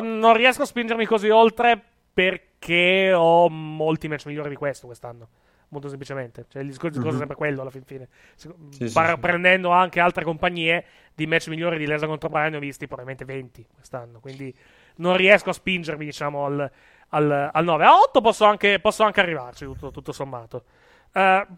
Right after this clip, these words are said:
Speaker 1: però rimango, rimango un po', un po' strettino, rimango sul sette e mezzo. Devo decidere giusto quale mi è piaciuto di più tra,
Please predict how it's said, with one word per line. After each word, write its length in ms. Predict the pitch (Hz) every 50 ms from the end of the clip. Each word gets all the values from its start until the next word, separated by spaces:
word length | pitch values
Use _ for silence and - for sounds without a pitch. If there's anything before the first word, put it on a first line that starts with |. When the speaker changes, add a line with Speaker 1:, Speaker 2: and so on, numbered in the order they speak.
| _
Speaker 1:
però 300 | - 285 294 302 311 294
rimango, 440 | 277 269 262 247 247 247 240 240 240 226
rimango 280 | 226 226 233 233 226
un 100 | 220 196
po', 340 | - 226 214 208 208 208 208
un 80 | 202 190
po' 120 | 165 196 180
strettino, 420 | - 202 175 - - 156 135 131
rimango 240 | 135 151 160 165 160
sul 120 | 147 165 156
sette 300 | - - 180 175 - 185
e 20 |
mezzo. 220 | 180 165 147 139 151
Devo 100 | 196 254
decidere 240 | 262 226 277 294 269
giusto 200 | 240 277 269 302
quale 140 | 247 254 240
mi 60 | 226
è 20 | 214
piaciuto 180 | 214 196 202 214
di 60 | 214
più 120 | 180 226 220
tra, 240 | - 208 190 170